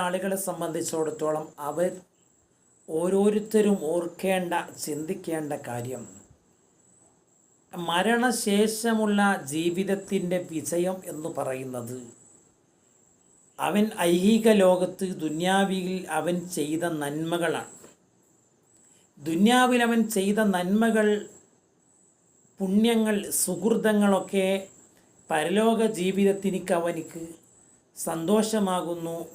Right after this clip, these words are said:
മുതൽക്കൂട്ടാകുന്നു, വിജയിക്കാനുള്ള കാരണമാകുന്നു.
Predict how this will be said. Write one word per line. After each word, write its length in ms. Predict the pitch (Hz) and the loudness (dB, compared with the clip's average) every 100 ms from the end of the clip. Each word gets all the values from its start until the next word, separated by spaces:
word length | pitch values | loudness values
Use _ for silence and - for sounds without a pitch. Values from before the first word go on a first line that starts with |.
| 156 | -6
മുതൽക്കൂട്ടാകുന്നു, 1080 | 147 196 208 220 208 190 170 151 156 151 156 147 - - - _ _ - | 2 2 4 2 2 2 2 0 -4 -4 -6 -10 -16 -20 -20 _ _ -8
വിജയിക്കാനുള്ള 880 | 160 156 196 214 208 196 170 160 160 147 | -6 2 4 4 4 2 2 -2 -2 -2
കാരണമാകുന്നു. 720 | 139 139 127 104 98 - | -2 -2 -4 -8 -10 -16